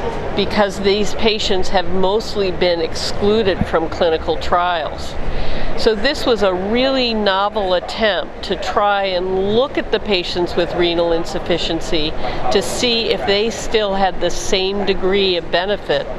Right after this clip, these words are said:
from beta blockers, and they did. So we don't have a reason to ever withhold beta blocker therapies in patients with renal insufficiency.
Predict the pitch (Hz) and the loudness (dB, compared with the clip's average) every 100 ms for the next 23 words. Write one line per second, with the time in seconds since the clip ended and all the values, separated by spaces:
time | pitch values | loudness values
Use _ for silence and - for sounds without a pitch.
0 | - - - - 185 170 160 165 165 160 | -6 -6 -6 -2 0 0 0 0 0 -2
1 | 143 127 127 - 110 - - - - - | 0 0 -2 -2 0 2 2 2 0 0
2 | 147 143 143 139 135 131 139 - - - | 0 0 0 0 0 0 2 0 -2 -2
3 | - - - - 202 180 175 165 180 208 | 0 2 2 2 2 2 0 0 0 0
4 | 247 247 196 196 190 185 - - 175 175 | 2 0 2 0 0 -2 -2 0 0 0
5 | 180 160 175 180 - 147 143 170 - 175 | -2 0 0 0 0 -2 0 -2 0 0
6 | 175 185 175 170 175 165 165 - - 202 | 0 0 0 -2 -2 -2 -2 -4 -2 2
7 | 202 196 180 156 165 170 165 156 - 160 | 2 2 0 -2 -2 -2 0 0 -2 -4
8 | - 165 156 156 170 156 151 - - - | -4 -2 -2 -2 -4 -6 -4 -4 -4 -2
9 | - 190 185 180 185 - 185 - 170 165 | 0 0 0 0 -2 0 -2 0 -2 -2
10 | 165 180 196 170 147 - 156 170 156 - | 0 0 2 0 -2 -4 -4 -2 -2 -2
11 | 151 - 139 | -4 -2 -2